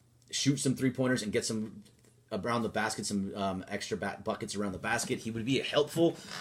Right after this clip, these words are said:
I just, we talked about this on Monday, and I, it's just not gonna happen. They're not, you're not going to see him because he, it, he's pretty much out for the year, and I think Aaron was talking about that,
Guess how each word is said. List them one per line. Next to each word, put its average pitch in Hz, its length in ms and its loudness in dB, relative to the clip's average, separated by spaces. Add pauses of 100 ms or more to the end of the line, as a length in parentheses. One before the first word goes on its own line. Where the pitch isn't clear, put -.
I 139 60 6
just, 139 340 4
we 139 160 4
talked 151 280 6
about 139 240 6
this 127 160 2
on 107 180 4
Monday, 110 460 4 (440)
and 110 200 2
I, 101 240 0 (100)
it's 123 160 -2
just 127 160 2
not 110 140 2
gonna 98 100 -2
happen. 85 480 -2
They're 101 100 0
not, 107 240 2
you're 107 140 4
not 101 440 2
going 104 280 0
to 98 140 -6
see 104 260 0
him 87 300 -6 (340)
because 101 520 2
he, 104 220 -2
it, 98 260 -6 (120)
he's - 320 -4
pretty 117 220 0
much 101 220 2
out 95 180 -4
for 92 100 -8
the 85 100 -6
year, 80 260 -6
and 85 100 -10
I - 20 -10
think 95 220 -8
Aaron 92 200 -4
was 87 120 -8
talking 80 300 -10
about 76 220 -12
that, 78 260 -10